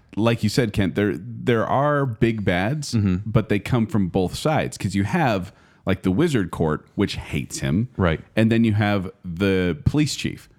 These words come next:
Speaker 1: that hates him. And so sometimes you'll get antagonistic behavior from the one side or the, or the magical side or the real world side. And it's, he doesn't, fr-,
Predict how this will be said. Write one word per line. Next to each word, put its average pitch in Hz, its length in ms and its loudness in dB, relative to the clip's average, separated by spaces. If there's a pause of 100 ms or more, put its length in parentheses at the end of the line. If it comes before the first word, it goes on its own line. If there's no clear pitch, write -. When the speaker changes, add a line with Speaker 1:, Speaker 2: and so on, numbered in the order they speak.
(140)
Speaker 1:
that 95 240 0
hates - 420 -4
him. - 280 -8 (340)
And 104 100 -2
so 110 100 2
sometimes 151 480 2
you'll 113 100 2
get 107 220 0
antagonistic 98 1040 -2
behavior 95 360 2
from 90 160 -2
the 87 80 2
one 117 180 2
side 107 220 0
or 90 100 0
the, 73 160 -6
or 80 40 0
the 92 60 0
magical 110 360 0
side 98 180 0
or 92 80 0
the 80 100 -2
real 110 240 2
world 85 240 -2
side. 65 300 -4 (440)
And 107 140 2
it's, - 180 -4
he 113 100 2
doesn't, 156 420 0 (580)
fr-, - 220 -12